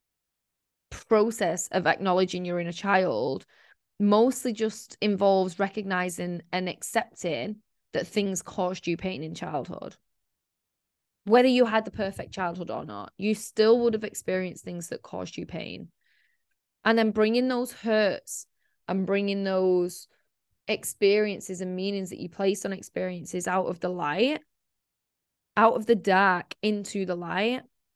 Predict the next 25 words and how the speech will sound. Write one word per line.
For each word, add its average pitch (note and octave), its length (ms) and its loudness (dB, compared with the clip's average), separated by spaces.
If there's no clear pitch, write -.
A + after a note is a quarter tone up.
can G#3+ 120 0
help G#3 320 0
you A3 80 -2
to G#3 120 -4
begin F#3+ 300 -2
to F#3 120 -8
understand F3+ 420 -8
their F3+ 100 -6
impact F3 400 -8
on F#3 80 -6
the - 80 -6
present, F#3+ 480 -10
right? G3 360 -4
So A3 180 2
acknowledge G#3 520 0
her. - 260 -6
Literally A3 680 2
just G3 260 -6
say, A3 420 0
like, F#3+ 260 -2
I G3 160 4
un-, F#3+ 220 -2
say A3 200 2
out C4+ 220 2
loud, G3+ 640 -2